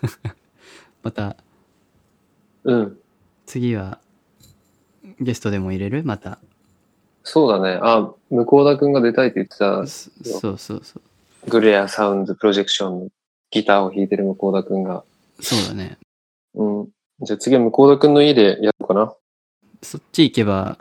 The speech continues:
Speaker 1: ネットあるんだっけ？
Speaker 2: うん。ネットあるし。
Speaker 1: パソコンはないっつってたよ。
Speaker 2: インターフェースとマイクと、大丈夫、MacBook持っていくから。
Speaker 1: <laughs> オッケー。ネットがあれば、
Speaker 2: うん。
Speaker 1: とりあえず安定するでしょ。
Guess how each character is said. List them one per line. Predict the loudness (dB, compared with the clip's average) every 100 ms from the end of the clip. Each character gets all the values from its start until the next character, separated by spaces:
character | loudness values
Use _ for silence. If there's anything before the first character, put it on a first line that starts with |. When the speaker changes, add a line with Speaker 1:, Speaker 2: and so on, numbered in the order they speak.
| -6
Speaker 1:
ネ | -2
ッ | -2
ト | 0 0
あ |
る | -2
ん | -8
だ | -10
っ |
け？ | -8
Speaker 2:
う | -6 -6
ん。 | -8 _ -10 2
ネ | 2
ッ | 2
ト | 2 2
あ |
る | 2
し。 | -2 -6 -10 _ _ _ _ _ _ _ _ _ _ _ _ _ -20 -20 _ _ -6
Speaker 1:
パ | 2
ソ | 4
コ | 6 6
ン | 6
は | 6
な | 4
い |
っ | 4
つ |
っ |
て | 2
た | 2
よ。 | 2
Speaker 2:
イ |
ン |
タ |
ー |
フ |
ェ | 0
ー |
ス | 2
と |
マ | 2
イ | 2 -10
ク |
と、 | -18 _ _ _ _ _ _ 2
大 | 4 6
丈 | 4
夫、 | 4 2 2 -2
MacBook | -2
持 | -6
っ | -6
て | -10
い |
く | -10
か | -10
ら。 | -10 -12 -10 -6 -6 -6 -8 -8 -14 -20 _ _ _ _ -20 -20 -20 -20 _ _
Speaker 1:
<laughs> |
オ | -10
ッ | -10 -8
ケ | -10
ー。 | -10 _ _ -10
ネ | -10
ッ | -10 -8
ト | -6
が | -2
あ | 0
れ | 0
ば、 | -2
Speaker 2:
う |
ん。 | -8
Speaker 1:
と | -10 -4
り | -4
あ |
え |
ず | -2
安 | -4 -4
定 | -6
す | -6
る | -10
で | -12
し |
ょ。 | -16